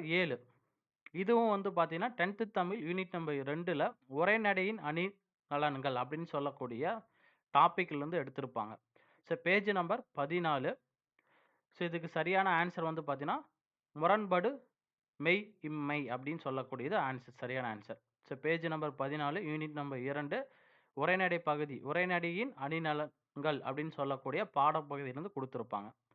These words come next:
கொஸ்டின் நம்பர் எட்டு, இதுவும் வந்து பாத்தீங்கன்னா, யூனிட் நம்பர் மூணாவது யூனிட்ல வந்து கொடுத்திருப்பாங்க. விருந்தும் போற்றும் அப்படின்னு சொல்லக்கூடியது யூனிட் நம்பர் மூன்று.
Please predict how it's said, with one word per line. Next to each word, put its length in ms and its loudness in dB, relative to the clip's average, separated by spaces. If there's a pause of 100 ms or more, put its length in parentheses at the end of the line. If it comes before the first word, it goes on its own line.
(480)
கொஸ்டின் 200 0
நம்பர் 400 2
எட்டு, 540 -2 (3250)
இதுவும் 480 4
வந்து 80 0
பாத்தீங்கன்னா, 520 2 (500)
யூனிட் 320 2
நம்பர் 320 0
மூணாவது 460 4
யூனிட்ல 320 -2
வந்து 180 -2
கொடுத்திருப்பாங்க. 500 -6
விருந்தும் 500 -2
போற்றும் 400 -4
அப்படின்னு 320 -4
சொல்லக்கூடியது 420 -4
யூனிட் 340 -4
நம்பர் 280 -4
மூன்று. 580 -4